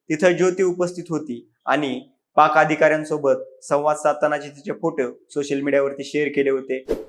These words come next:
या सर्व माहितीच्या आधारे पोलिसांनी तिला अटक केली, पण तिच्या व्हिडिओमध्ये नेमकं आहे तरी काय आणि ती पोलिसांच्या रडारवर कशी आली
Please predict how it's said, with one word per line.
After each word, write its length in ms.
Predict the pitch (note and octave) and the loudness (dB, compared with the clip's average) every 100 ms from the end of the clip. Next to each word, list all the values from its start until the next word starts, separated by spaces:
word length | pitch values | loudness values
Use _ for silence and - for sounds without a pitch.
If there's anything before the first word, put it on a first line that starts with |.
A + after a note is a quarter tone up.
| - | 2
या 100 | F#3 | 4
सर्व 240 | A#3 A3+ | 6 4
माहितीच्या 480 | A3 G3+ G3 G3+ G#3 | 4 4 2 2 6
आधारे 320 | F3+ D3+ D3+ | 6 4 0
पोलिसांनी 500 | D#3 D#3 D3+ D3+ D3+ | 0 -2 0 -2 -2
तिला 240 | D3+ C#3+ C#3+ - | -4 -2 -2 -2
अटक 220 | C#3 D3 C#3+ - | -2 -2 -6 -4
केली, 360 | D3 C#3+ C#3+ _ _ - | -6 -6 -10 _ _ 4
पण 260 | G3 C#3+ - | 4 4 -2
तिच्या 540 | - - - D3+ F#3 | -12 -18 -10 0 2
व्हिडिओमध्ये 560 | F3 E3+ G3 G3 F3+ E3+ | 4 6 4 4 0 0
नेमकं 300 | E3 E3 E3+ | 0 0 2
आहे 200 | D#3+ F3 F#3 | 2 2 0
तरी 140 | F#3+ | -2
काय 280 | D#3 C#3 B2 - | -2 -2 -4 -10
आणि 120 | C3 | -14
ती 140 | C3+ D3+ | -12 -10
पोलिसांच्या 560 | D3+ D#3+ D3+ D#3 D#3+ | -8 -8 -4 -4 -2
रडारवर 400 | D#3 D#3 D3+ D#3 | -2 0 -2 -4
कशी 260 | D#3 D#3 D#3 | -10 -8 -6
आली 320 | C#3+ C#3+ C#3+ | -6 -8 -18